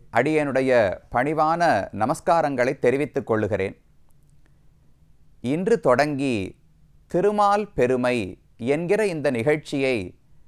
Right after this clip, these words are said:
நாம் அனைவருமாகச் சேர்ந்து அனுபவிக்க இருக்கிறோம். தெய்வங்களுக்குள்ளெல்லாம்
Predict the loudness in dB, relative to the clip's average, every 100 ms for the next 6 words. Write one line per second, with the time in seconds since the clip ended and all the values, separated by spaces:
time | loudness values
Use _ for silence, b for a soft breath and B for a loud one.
0 | _ _ -4 -2 0 0 0 0 0 0
1 | 0 0 0 -2 -4 -2 0 0 -2 0
2 | 2 0 -2 -2 0 0 0 -2 0 2
3 | 2 0 0 0 -2 _ _ _ _ _
4 | -20 -20 -20 _ _ _ -20 -8 0 2
5 | 2 0 0 0 0 -2 0 0 2 2
6 | 2 -2